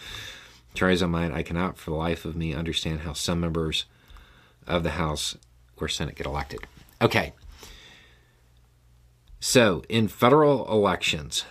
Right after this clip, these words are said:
they're done by districts. Those districts are often gerrymandered. Um,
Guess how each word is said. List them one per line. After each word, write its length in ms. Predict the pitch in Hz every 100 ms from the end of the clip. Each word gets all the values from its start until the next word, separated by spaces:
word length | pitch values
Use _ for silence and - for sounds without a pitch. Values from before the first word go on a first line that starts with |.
| -
they're 120 | 92
done 240 | 82 104
by 160 | 98 98
districts. 800 | - 95 - - 82 - - - - _ - _
Those 320 | 90 98 104
districts 640 | - 113 - 90 95 - - - - - _ -
are 160 | 92
often 380 | 73 87 87 82
gerrymandered. 640 | 80 78 71 64 67 50 - _ _ _ _ _ _ _ _ -
Um, 540 | - - 156 69 69